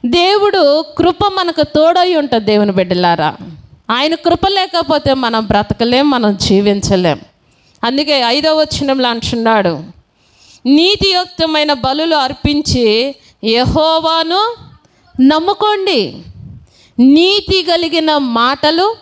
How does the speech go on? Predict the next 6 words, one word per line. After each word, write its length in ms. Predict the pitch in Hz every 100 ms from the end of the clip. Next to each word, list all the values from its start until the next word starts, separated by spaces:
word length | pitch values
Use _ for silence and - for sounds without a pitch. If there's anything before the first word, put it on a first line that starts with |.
| 247
నీతి 400 | 269 330 330 294
కలిగిన 380 | 285 269 247
పనులు, 760 | 214 - 277 302 339 359 415 403
నీతి 380 | 240 302 370 320
కలిగిన 340 | 294 262 240 220
ప్రవర్తన, 800 | - 240 277 311 - 330 370